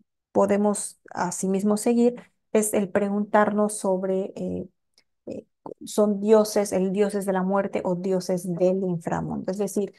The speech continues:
apelando siempre a nuestras categorías universales de espacio-tiempo, ¿no? Eh, eh, del lugar, eh, y, y, y el quién es, ¿no? En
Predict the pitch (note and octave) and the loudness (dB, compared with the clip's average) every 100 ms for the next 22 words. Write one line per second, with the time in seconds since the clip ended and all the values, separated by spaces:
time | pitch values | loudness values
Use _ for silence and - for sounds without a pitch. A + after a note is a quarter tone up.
0 | _ _ - G3+ G#3+ G#3 G#3 G#3+ G#3+ G#3 | _ _ -4 0 4 4 4 0 4 4
1 | G3 G#3 F#3+ F3+ F#3 - F3+ - F#3 F3+ | 6 6 6 4 2 0 -2 -4 0 2
2 | F3+ F3+ F#3+ F#3 F#3+ F#3 G3 F#3+ - G3+ | 2 2 0 0 -2 -2 -2 -2 0 4
3 | G#3+ A3 - - F3+ F3+ F3 - E3+ E3 | 2 0 -8 -6 -2 0 -2 -2 0 0
4 | - F#3 G3 - _ _ _ F3 - - | 0 -2 -2 -8 _ _ _ 4 4 0
5 | - - A#3+ D#4+ _ _ _ _ _ - | -8 -6 -4 -4 _ _ _ _ _ -4
6 | F#3+ F#3 F3+ F3 F3 - E3 - _ _ | 0 4 4 2 0 -4 -8 -12 _ _
7 | _ _ _ - D#3+ F3+ F3+ F#3 F#3 A3+ | _ _ _ -6 0 6 6 6 6 6
8 | A3+ G#3+ A3 - _ _ _ _ - F#3 | 6 4 0 -10 _ _ _ _ -10 -6
9 | F3+ F3 - - F3+ F3+ F3 E3+ - F#3 | -4 -6 -8 0 4 4 2 -2 -4 -4
10 | F3+ F3+ F3+ F#3 - E3+ F3 E3+ - G3 | -4 -4 -6 -10 -10 0 2 2 0 6
11 | F#3 F3 E3+ E3 - F3 G3 - E3+ | 6 6 0 -2 -4 -2 -2 -2 -2